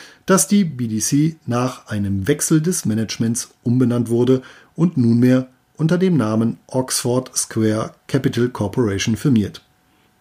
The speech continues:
Gleiches gilt für die seinerzeit vorgestellte Anleihe, die Oxford Square Capital Corporation Six point five percent Note, welche unter dem Kürzel Q X L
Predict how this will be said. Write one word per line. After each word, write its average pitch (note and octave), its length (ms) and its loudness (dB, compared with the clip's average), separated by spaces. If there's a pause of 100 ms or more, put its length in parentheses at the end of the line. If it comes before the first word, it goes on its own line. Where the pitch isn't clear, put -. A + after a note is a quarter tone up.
(100)
Gleiches A#2 480 0 (480)
gilt G#3 260 2
für - 260 -4
die G#3+ 180 4
seinerzeit A#2 760 -4
vorgestellte G#2 680 -6
Anleihe, C#3+ 460 4 (400)
die E3+ 200 2 (320)
Oxford C3+ 680 -2
Square B2 560 0 (120)
Capital C#3 400 0
Corporation C3+ 880 0
Six - 420 -8
point G#2 320 -4
five A#2+ 500 -4
percent A2+ 520 -2
Note, C#3+ 320 2 (400)
welche F3+ 440 2 (240)
unter E3 240 4
dem F#3 220 2
Kürzel C#3 640 2 (520)
Q C#3 440 -2
X - 300 -2
L D#3 340 -2